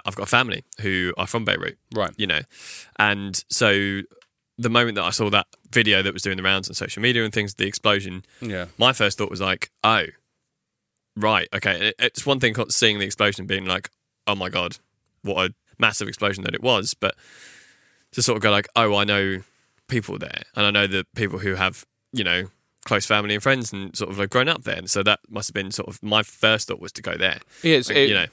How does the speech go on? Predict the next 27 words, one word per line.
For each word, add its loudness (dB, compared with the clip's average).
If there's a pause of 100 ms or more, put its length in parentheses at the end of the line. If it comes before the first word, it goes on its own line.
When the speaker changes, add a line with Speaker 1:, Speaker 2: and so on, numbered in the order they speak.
Speaker 2:
it -2
realises 2
it, -8
doesn't -4
it? -6
It, 4
Speaker 1:
Yeah, 6
Speaker 2:
like, 4
Speaker 1:
definitely -2
that. 0
Speaker 2:
it, 0
um, 0 (720)
yeah, 8
'cause, 2
I 8
mean, 0 (720)
uh, -6
you -10
know, -6
in -6
a -8
time -4
we're -2 (120)
often -4
used -2
to -6
seeing -4